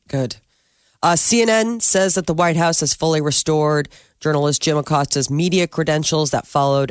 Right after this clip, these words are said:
an earlier White House threat to revoke the credentials at month's end when the temporary restraining order expired.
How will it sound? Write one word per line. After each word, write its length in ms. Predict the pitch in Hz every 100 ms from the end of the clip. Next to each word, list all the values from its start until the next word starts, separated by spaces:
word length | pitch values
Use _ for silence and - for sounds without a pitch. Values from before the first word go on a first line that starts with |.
| -
an 160 | 131 -
earlier 380 | 170 175 175 170
White 260 | 151 147 135
House 260 | 131 131
threat 280 | - 151 131
to 80 | -
revoke 480 | 127 120 131 165 -
the 80 | 175
credentials 720 | - 165 156 - 156 151 - _ _ -
at 140 | -
month's 320 | - 151 139 -
end 300 | 147 147 147
when 120 | 135
the 40 | 131
temporary 460 | - 127 143 135
restraining 460 | 127 131 143 135 131
order 260 | 127 131 131
expired. 680 | - - 160 160 180 208